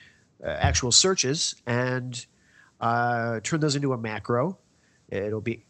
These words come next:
be executed in line with the rest of your search. Uh, you can check out macros dot conf in your, uh, Splunk home directory.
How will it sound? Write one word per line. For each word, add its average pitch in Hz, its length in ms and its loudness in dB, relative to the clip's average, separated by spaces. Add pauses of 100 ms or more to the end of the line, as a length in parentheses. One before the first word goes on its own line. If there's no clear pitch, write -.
be 110 140 0
executed 110 720 0
in 123 260 -2
line 113 340 0
with 110 300 -2
the 104 260 0 (100)
rest 110 400 2
of 101 80 -2
your 98 120 -2
search. - 640 2 (520)
Uh, 95 480 0
you 101 140 0
can 101 240 -2
check 110 300 2
out 104 260 0
macros 104 560 2
dot 101 240 0
conf - 640 -2 (160)
in 104 180 -6
your, 101 540 -4
uh, 92 360 2
Splunk 101 380 2
home 98 200 -2
directory. 113 480 0